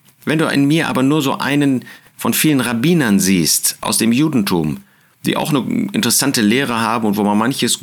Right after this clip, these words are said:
Gute her-, herausziehen kann und mich deshalb gut nennst, dann bist du an der falschen Adresse. Letztlich kann dir nur Gott zeigen, kannst du nur von Gott erfahren, kannst du nur von Gott wissen, was wirklich ewiges Leben gibt, denn nur Gott kann ewiges Leben geben.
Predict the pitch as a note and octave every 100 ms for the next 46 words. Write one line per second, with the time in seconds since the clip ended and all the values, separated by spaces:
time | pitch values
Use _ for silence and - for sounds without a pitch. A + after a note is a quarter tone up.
0 | - C3+ D#3+ C#3 A2 A2+ - - - G2
1 | A#2 C#3 - - F#2 - E2+ D#2+ - -
2 | - _ G#2 A2+ E3 D3 G#2+ F2+ F#2+ F#2
3 | D#2+ C2 - - _ - _ _ _ F2
4 | F2 A2+ G#2 G2+ G2+ G2 G2+ F#2 G#2 B2
5 | - C#2+ - _ _ - - A#2+ - -
6 | C#3 - D3 C3+ B2 B2 G2+ D#3+ D#3+ -
7 | - G#2+ G2 F#2+ E2 D#2 C#2 - - -
8 | - C3+ - C3 C3 A#2 G#2 C3+ D3 -
9 | A2 G2+ - G#2 F#2+ E2+ E2 A2+ - A#2+
10 | A#2 G#2+ G2 F#2 C3 - F#2 D3 D3+ G2+
11 | A2+ A#2+ - _ _ - G2 G2 F#2+ C3+
12 | A2+ G2+ - B2 G#2 G2+ G2 A#2 A2+ F#2
13 | G2+ A#2+ - A2+ A2+ G2+ A#2 D#3+ - A#2
14 | - - G2 E2+ E2 D#2+ D2+ D#2 F#2+ F2+
15 | C3 B2 C#2 -